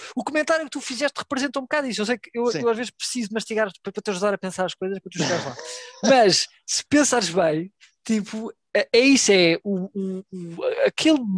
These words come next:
Speaker 1: seg-, o combate em si, o segmento no final, a vitória dele, na verdade, não é?
Speaker 2: Hum.
Speaker 1: Eh, e o segmento no final, tipo, Finn Balor.
Speaker 2: One hundred percent. Yeah, Finn Balor foi top. E sim, eu também dou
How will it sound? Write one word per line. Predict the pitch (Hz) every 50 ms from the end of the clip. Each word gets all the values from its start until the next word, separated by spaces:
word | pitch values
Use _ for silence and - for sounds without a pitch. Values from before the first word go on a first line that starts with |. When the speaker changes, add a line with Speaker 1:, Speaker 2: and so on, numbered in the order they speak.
| 190 185
Speaker 1:
seg-, | 175 - - 240 214 180
o | - 165
combate | - 170 165 226 240 233 -
em | 196
si, | 165 190
o | 156 160 160 143
segmento | - 190 175 175 220 226 202
no | 202
final, | - 208 196 156 131
a | 127
vitória | 127 131 - 214 208 180
dele, | 180 170
na | 147 143
verdade, | 151 156 143 135 131
não | 135 160
é? | 185 - - -
Speaker 2:
Hum. | 214 208 180 - - - _ _ -
Speaker 1:
Eh, | 185 - 226
e | 208
o | 180
segmento | - 226 214 196 240 254 226
no | 226 208
final, | - 214 196 202 214 220 214
tipo, | 208 - 226 202 - - 214 214 208
Finn | 202 190 - - - 208 190 190
Balor. | 196 190 170 165 165 165 - _ _ - - _ - _ _ _ _ _ _ _ _ _ _ _ - - _ 135
Speaker 2:
One | 123 120 117 120
hundred | 120 120 110 -
percent. | - - 113 95 82 - _ _ -
Yeah, | 117 107 87 - _
Finn | - 123 117
Balor | 113 110 110 104 95 - _ _ _ _ _ _ _ _ _
foi | 117 107 104 - _ _ _
top. | - 117 98 - - - - -
E | 139 120 107
sim, | - - 117
eu | 104 107 110
também | - 127 123 123
dou | 117 123 120 110 107 - _